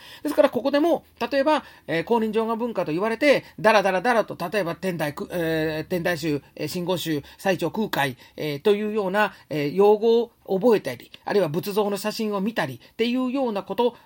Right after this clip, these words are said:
だけにとどまっていてはダメというか、そこに行く前に、そもそも、えー、文化の特徴とは何なのかと、天平文化とはどう違い、えー、その次の藤原文化と平安中期文化、いわゆる国風文化とはどう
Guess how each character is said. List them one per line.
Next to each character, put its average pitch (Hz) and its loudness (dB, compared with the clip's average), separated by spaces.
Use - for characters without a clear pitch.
だ 247 2
け 240 -2
に 262 -4
と 214 -4
ど 233 0
ま 269 2
っ 269 -4
て - -6
い 165 -6
て 220 0
は 170 0
ダ 156 -2
メ 160 -2
と - -8
い 135 -4
う 135 -12
か、 - 0
そ - -4
こ 277 0
に 269 -4
行 269 -4
く - -4
前 254 0
に、 254 -2
そ 330 -4
も 285 0
そ 320 -4
も、 269 2
え 123 -6
ー、 - -20
文 269 -2
化 180 -4
の 160 -4
特 240 -4
徴 339 -2
と 339 -2
は 165 -2
何 151 -4
な 127 -8
の 113 -16
か - -20
と、 - -20
天 311 2
平 330 0
文 320 -4
化 240 -4
と 262 2
は 175 -6
ど 214 0
う - -2
違 147 -8
い、 160 -8
え 127 -4
ー、 - -6
そ 247 -4
の 254 0
次 262 -6
の 254 0
藤 202 -4
原 262 2
文 269 -4
化 - -10
と 143 -12
平 254 2
安 254 0
中 262 -2
期 240 -8
文 247 -4
化、 - -10
い 170 -6
わ - -2
ゆ 254 2
る - -4
国 202 -2
風 247 -2
文 254 -8
化 226 -6
と 240 -2
は 202 -2
ど 233 0
う 285 -4